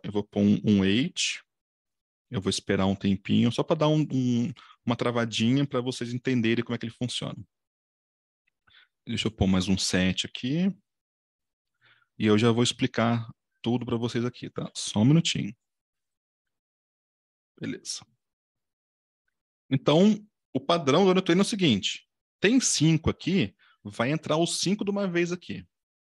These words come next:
Só que aqui nesse cara, eu tenho uma opção que é o tamanho do lote, o batch size. Então, quando eu coloco o batch size de um, ao invés de jogar os cinco de uma vez aqui, ele vai pegar o primeiro item,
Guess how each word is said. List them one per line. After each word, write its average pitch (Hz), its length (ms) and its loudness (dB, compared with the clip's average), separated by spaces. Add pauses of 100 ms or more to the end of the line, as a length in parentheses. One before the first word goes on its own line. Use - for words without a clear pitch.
(440)
Só - 160 -2
que 247 100 -2
aqui - 140 0
nesse 233 220 4
cara, 143 540 0
eu 127 100 2
tenho 170 260 0
uma 156 120 4
opção 156 500 -4
que 151 140 -10
é 139 40 -2
o 147 80 -4
tamanho 160 560 -2
do 175 120 2
lote, 131 580 -2
o 117 80 -6
batch 113 360 0
size. 107 640 -4 (720)
Então, 170 460 -2
quando 226 160 0
eu 269 40 0
coloco 185 280 2
o - 20 -2
batch 131 220 -2
size 101 360 0
de 95 160 -4
um, 117 360 2 (1300)
ao 131 120 2
invés 170 460 2
de 190 80 2
jogar 160 300 0
os 143 220 -4
cinco 226 360 0
de 165 60 -2
uma 139 180 -2
vez 107 300 -6
aqui, 160 480 -4
ele 120 160 -2
vai 131 100 4
pegar 135 360 2
o 147 100 0
primeiro 135 500 0
item, 165 500 -4